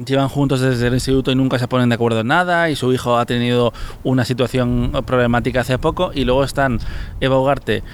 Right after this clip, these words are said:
y Antonio Paguado, que llevan menos tiempo, él quiere vivir con ella, ella no quiere, y hay como una, un motivo ahí detrás. Y el artificio yo no lo compro. Eh,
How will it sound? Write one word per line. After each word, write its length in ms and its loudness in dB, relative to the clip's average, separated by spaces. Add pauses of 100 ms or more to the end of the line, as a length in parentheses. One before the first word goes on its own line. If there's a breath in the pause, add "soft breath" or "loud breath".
(120)
y 60 -2
Antonio 260 0
Paguado, 600 0
que 180 2
llevan 260 4
menos 280 2
tiempo, 760 2
él 140 0
quiere 180 2
vivir 220 2
con 160 0
ella, 180 2
ella 160 2
no 140 0
quiere, 400 2
y 100 0
hay 160 0
como 240 0
una, 220 2
un 160 2
motivo 500 2
ahí 220 2
detrás. 340 -2 (1000 loud breath)
Y 100 -2
el 80 2
artificio 800 2
yo 140 2
no 80 4
lo 100 0
compro. 420 0 (160)
Eh, 500 2